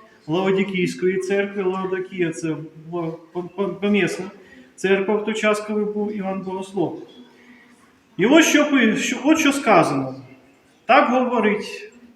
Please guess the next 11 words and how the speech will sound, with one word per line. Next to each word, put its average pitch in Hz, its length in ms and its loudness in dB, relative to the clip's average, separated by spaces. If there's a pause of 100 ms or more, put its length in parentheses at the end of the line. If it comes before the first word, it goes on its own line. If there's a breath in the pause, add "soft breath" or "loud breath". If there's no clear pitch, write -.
(200)
Амінь, 180 640 -2
свідок 180 560 -4
вірний 220 500 -2
і 185 180 -8
істинний, 185 400 -4
початок 160 500 -6
створіння 190 440 -6
Божого. 139 520 -8 (720 soft breath)
Знаю 247 560 4
твої 262 200 0
діла, 220 680 2